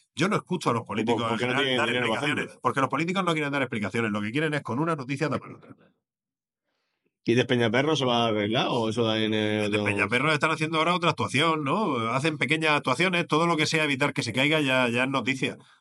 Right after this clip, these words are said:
Speaker 1: Yo siempre he pensado que, que una de las grandes cosas es el mantenimiento.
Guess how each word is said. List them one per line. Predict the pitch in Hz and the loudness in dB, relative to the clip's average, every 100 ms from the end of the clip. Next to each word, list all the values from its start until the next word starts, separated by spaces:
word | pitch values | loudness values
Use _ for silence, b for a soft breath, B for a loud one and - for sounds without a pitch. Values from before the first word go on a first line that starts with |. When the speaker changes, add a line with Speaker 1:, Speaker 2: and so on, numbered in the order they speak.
| _ | _
Speaker 1:
Yo | 95 101 123 127 127 120 | -6 0 2 2 2 2
siempre | 110 120 127 | 0 -2 -2
he | |
pensado | 127 113 120 135 | -2 0 0 2
que, | 143 120 101 | 0 -2 -4
que | 101 | -4
una | 113 127 | -2 -2
de | |
las | 123 | -2
grandes | 127 127 117 | -2 -2 -2
cosas | 123 143 135 | -2 -2 -2
es | |
el | 147 | -4
mantenimiento. | 139 120 95 95 104 156 147 92 | -2 -4 -6 -8 -4 -4 -6 -12